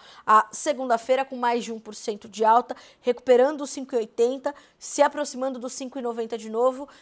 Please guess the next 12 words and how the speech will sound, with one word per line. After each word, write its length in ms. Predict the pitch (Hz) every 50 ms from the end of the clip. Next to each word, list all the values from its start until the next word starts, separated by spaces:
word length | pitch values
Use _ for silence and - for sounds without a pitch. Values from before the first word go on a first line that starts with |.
| _ _
Nesse 300 | - 240 262 269 269 269
momento, 380 | 254 233 240 240 247 247 247 262
cinco 280 | - - 262 247 269
reais 400 | 233 226 233 214 214 220 220 208
e 40 | 240
oitenta 440 | 233 220 220 _ 240 233 247 240 247
e 60 | 254
seis 280 | 240 - - 214 220 -
centavos, 600 | - 233 226 - - 202 196 190 190 202 - - _ - - - - - _ -
ah, 540 | 196 196 196 196 196 196 196 196 196 196 196 _ _
a 80 | 208
moeda 540 | 214 220 214 202 202 202 202 196 202 202 208